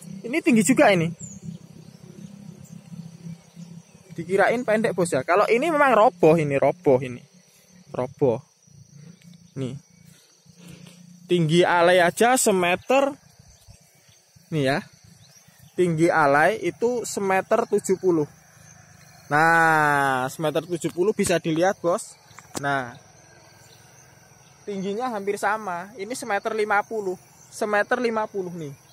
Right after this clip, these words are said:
Dalam posisi alai berdiri tegak, lihat ke bawah.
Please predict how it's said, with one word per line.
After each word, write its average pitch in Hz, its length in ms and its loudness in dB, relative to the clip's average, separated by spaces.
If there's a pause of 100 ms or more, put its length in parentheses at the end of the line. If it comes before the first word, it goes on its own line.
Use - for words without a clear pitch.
(680)
Dalam 202 320 2
posisi 233 720 -4
alai 214 240 4
berdiri 185 400 -2
tegak, 170 480 0
lihat 262 240 -2
ke - 80 -14
bawah. 165 400 0